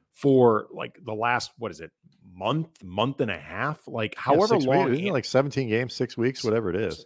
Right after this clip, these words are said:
Speaker 1: something like that. However long Anthony Davis has been out, and, you know, the time is running out for them to get the season in gear, to reach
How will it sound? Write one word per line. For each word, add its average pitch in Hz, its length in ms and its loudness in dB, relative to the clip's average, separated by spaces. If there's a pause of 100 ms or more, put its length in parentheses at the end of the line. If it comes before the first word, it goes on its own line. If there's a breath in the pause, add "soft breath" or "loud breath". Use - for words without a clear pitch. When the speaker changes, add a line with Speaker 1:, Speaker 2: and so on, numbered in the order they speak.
Speaker 1:
something 226 280 6
like 104 160 2
that. 92 220 2
However 180 500 8
long 131 340 4
Anthony 120 400 -4
Davis 95 400 0
has 90 140 -8
been 85 160 -4
out, 76 320 -6
and, 98 400 -2
you 123 100 -8
know, 101 80 -4
the 92 120 -8
time 160 580 -2
is 117 420 -2
running 113 380 4
out 90 200 -4
for 98 120 -8
them 90 320 -6 (460)
to 110 520 2 (220)
get 139 240 4
the 170 80 4
season 131 460 0
in 110 300 -4
gear, 95 300 -4
to 92 80 -6
reach 120 540 -4